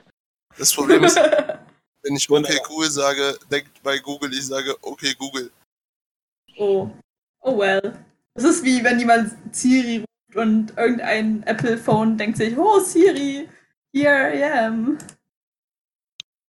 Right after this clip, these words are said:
Speaker 3: Wunderbar. Wir schweifen ab.
Speaker 2: Ja,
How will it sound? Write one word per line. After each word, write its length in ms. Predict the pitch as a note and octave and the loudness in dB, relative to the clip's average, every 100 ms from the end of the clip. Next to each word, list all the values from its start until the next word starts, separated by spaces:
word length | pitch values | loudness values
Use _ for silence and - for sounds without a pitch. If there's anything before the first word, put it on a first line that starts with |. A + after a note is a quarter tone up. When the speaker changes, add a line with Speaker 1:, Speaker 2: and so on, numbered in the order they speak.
| _ _ _ _ _ _ _ _ | _ _ _ _ _ _ _ _
Speaker 3:
Wunderbar. 340 | C#3+ C#3+ C3+ | -8 -6 -6
Wir 140 | D3+ E3+ | -4 -2
schweifen 420 | - F3 A3+ - | 0 2 2 0
ab. 200 | G#3 - - _ _ _ _ _ _ _ | -6 -10 -18 _ _ _ _ _ _ _
Speaker 2:
Ja, 440 | G#3+ A#3+ A3+ G3 | 0 2 2 0